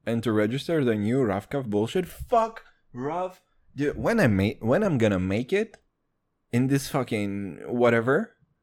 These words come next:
and Ra-, Ravkov's gonna approach me and say, "Hey, dude, you can, can you do, can you become an influencer for Ravkov? 'Cause, you know, you have such a great outreach and such a supportive fan base of Moroccan dudes."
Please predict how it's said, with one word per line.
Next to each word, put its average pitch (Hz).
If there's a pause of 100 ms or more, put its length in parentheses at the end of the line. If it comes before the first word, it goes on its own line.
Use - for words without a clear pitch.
(340)
and 123
Ra-, 104
Ravkov's 117
gonna 107
approach 120
me 117
and 104
say, 98 (320)
"Hey, 143
dude, 120 (140)
you 120
can, 131 (140)
can 170
you 110 (180)
do, 127
can 165
you 156
become 107
an 95
influencer 156 (320)
for -
Ravkov? 139
'Cause, 92
you 120
know, 117 (300)
you 113
have 135
such -
a 120
great 107
outreach 135
and 101
such -
a 120
supportive 123
fan 120
base 160 (280)
of 104
Moroccan 110
dudes." 175